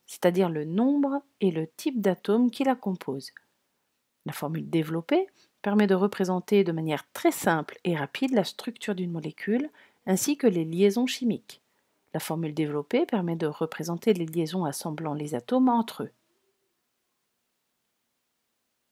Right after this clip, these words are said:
La formule semi-développée est une forme condensée de la formule développée.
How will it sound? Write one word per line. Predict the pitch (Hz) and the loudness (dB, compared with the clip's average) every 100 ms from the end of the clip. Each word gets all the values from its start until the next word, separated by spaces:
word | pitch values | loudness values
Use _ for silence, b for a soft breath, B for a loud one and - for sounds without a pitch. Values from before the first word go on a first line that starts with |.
| _ _ _ _ _ _ _ _ | _ _ _ _ _ _ _ _
La | 185 | -2
formule | - 262 330 | 2 4 4
semi-développée | 262 - 294 269 190 175 220 226 349 | 2 4 8 8 6 4 2 4 4
est | 285 - | 4 2
une | 196 | -2
forme | - 185 185 - | 0 0 0 -2
condensée | - 302 247 196 - 269 320 | 2 4 4 2 0 0 2
de | 254 | 4
la | 208 | 4
formule | 190 - 175 220 254 | 4 2 2 2 4
développée. | 233 185 170 - 113 | 2 2 -2 -4 -10